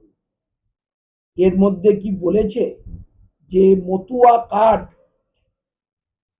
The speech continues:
যদি আপনাদের থাকে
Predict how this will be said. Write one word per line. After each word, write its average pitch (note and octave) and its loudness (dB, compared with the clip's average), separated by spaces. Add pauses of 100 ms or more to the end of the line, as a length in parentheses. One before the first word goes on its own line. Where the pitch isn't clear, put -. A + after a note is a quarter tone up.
(680)
যদি G3+ 0 (1200)
আপনাদের G#3 0
থাকে G#3 0